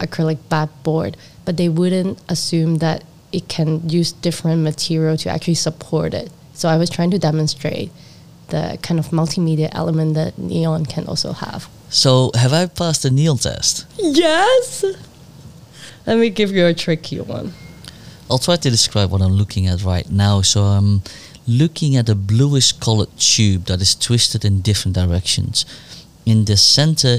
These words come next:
Speaker 2: it is brighter, kind of really bright pinkish. So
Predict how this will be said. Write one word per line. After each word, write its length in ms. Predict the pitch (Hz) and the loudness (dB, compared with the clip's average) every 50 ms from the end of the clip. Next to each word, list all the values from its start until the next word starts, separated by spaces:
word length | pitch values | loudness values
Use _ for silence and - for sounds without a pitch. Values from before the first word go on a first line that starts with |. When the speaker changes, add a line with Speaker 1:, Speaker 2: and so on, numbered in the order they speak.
| 113 - | 2 0
Speaker 2:
it 100 | 110 104 | 2 2
is 140 | 104 98 95 | 2 2 0
brighter, 800 | 95 95 92 98 98 104 104 101 95 - - 101 107 131 151 143 - - - - - - - - - | 0 0 0 2 2 2 2 2 0 0 0 0 0 -2 -2 -4 -6 -10 -20 -20 -20 -20 -18 -8 -4
kind 320 | - 139 147 156 165 165 | 0 0 2 2 2 2
of 220 | 160 143 120 107 | 2 0 0 2
really 280 | 110 117 107 110 104 98 | 0 0 0 0 0 -2
bright 420 | 95 98 - 92 95 92 92 92 - _ _ _ _ _ - | -2 -2 -2 0 0 0 0 -2 -4 _ _ _ _ _ 0
pinkish. 640 | 113 101 101 98 - 85 78 82 - - - - - - - - - - - - - - - - - - - - - | 2 2 2 2 0 -2 -2 -2 -2 -2 -2 -2 -4 -8 -16 -20 -20 -20 -20 -20 -20 -20 -20 -20 -20 -20 -18 -8 -2
So 600 | - - - 127 120 117 117 117 113 98 - | 0 2 4 4 4 4 4 2 0 -2 -4